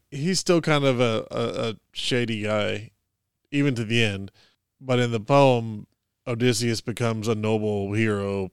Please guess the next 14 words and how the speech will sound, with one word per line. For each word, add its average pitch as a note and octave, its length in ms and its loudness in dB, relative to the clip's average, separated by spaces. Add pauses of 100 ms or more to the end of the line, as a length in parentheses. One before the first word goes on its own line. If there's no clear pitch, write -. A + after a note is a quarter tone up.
(100)
kind A2+ 200 -2
of F#2 80 -14
person G2 500 -8 (480)
as A#2 160 -2
it G#2+ 60 -6
goes G#2 240 -4
on. G#2 180 -2
So B2 80 0
I B2 60 4
like C#3 240 4
that C#3+ 80 -4
they C#3 160 2
did G#2+ 380 -2
that A2+ 360 0